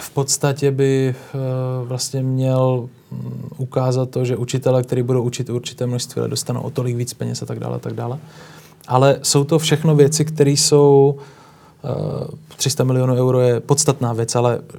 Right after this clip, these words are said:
v rámci jako té změny, tak je to nepodstatný. E, tak v Česku se řeší opět věci, které jsou naprosto nepodstatné. A to je ten problém. A, a já jsem, musím se přiznat, že jsem dlouhou dobu,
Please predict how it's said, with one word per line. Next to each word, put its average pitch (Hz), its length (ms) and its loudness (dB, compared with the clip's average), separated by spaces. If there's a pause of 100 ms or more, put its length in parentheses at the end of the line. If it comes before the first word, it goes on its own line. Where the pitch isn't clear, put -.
(280)
v 127 80 0
rámci 131 320 2
jako 131 140 2
té 135 160 4
změny, 131 300 2
tak 131 120 0
je 139 60 0
to 135 80 2
nepodstatný. 131 680 -4 (540)
E, 123 40 -6
tak 127 160 -6
v - 40 -16
Česku - 280 -6
se 139 140 -4
řeší 131 440 -2
opět 127 320 -2
věci, 127 260 -4
které 127 200 -4
jsou 127 440 -4
naprosto 131 360 -4
nepodstatné. 135 540 -8 (300)
A 123 360 -8 (640)
to 139 80 2
je 143 80 6
ten 131 160 0
problém. 110 380 -8 (220)
A, 120 100 -10
a 123 300 -8
já 127 380 -4 (200)
jsem, 131 380 -4 (540)
musím 139 280 -2
se 143 100 -2
přiznat, 135 420 -2
že 131 340 2 (540)
jsem 127 260 -2
dlouhou 139 440 2
dobu, 123 540 -2